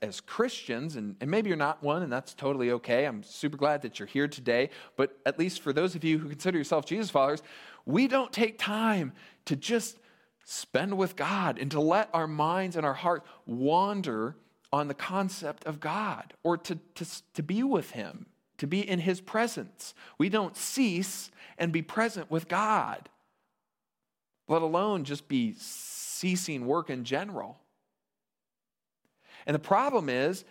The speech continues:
especially when it comes to our relationship with God, is, um, like most relationships, if you don't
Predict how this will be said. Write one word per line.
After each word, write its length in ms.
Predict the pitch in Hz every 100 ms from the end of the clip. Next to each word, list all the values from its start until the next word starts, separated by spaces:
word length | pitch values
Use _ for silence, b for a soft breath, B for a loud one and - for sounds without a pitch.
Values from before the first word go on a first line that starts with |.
| b
especially 360 | - 185 - 147
when 100 | 135
it 60 |
comes 220 | - 147
to 60 | 135
our 60 | 123
relationship 480 | 120 123 - -
with 140 | 117 107
God, 500 | 135 190 202 139 117
is, 240 | 113 107 B B B B
um, 260 | 123 113 113
like 240 | 135 -
most 380 | 135 202 269 -
relationships, 720 | 127 110 - 113 - 185 -
if 220 | 143 127 - B B B
you 280 | 127 185 240
don't 580 | 196 214 240 170 127